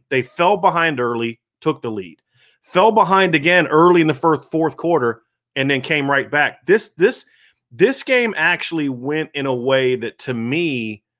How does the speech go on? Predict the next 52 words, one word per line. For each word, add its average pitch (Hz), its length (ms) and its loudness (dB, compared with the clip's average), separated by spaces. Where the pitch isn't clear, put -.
is 135 200 0
gonna 156 160 4
be 135 100 0
better 156 380 0
for 151 120 -4
this 131 160 -2
football 165 380 0
team 127 240 -2
than 123 140 0
if 117 160 -4
they 151 120 0
would 143 140 -2
have 127 80 -4
just 110 180 -6
jumped 151 380 0
all 147 180 2
over 131 200 2
Wisconsin 127 580 -4
early 123 260 -2
and 104 140 -8
buried 120 260 0
them 107 120 -6
and 104 160 -8
won 104 160 -6
forty-one 113 480 -4
thirteen 113 400 -6
because 110 280 -6
they 113 120 -2
just 107 180 -6
routed 95 400 -8
them. 71 120 -20
I 151 160 0
think 165 300 0
this 151 200 4
team 147 260 0
is 127 140 0
gonna 135 220 -2
learn 131 360 0
a 123 60 0
lot 120 260 0
more 120 300 0
about 123 340 -2
itself, 165 600 -4
uh, 110 380 -4
from 131 560 0
how 156 340 0
they 139 140 0
had 131 220 0
to 117 60 -4
win 117 220 -4
this 110 220 -6
game. 98 340 -12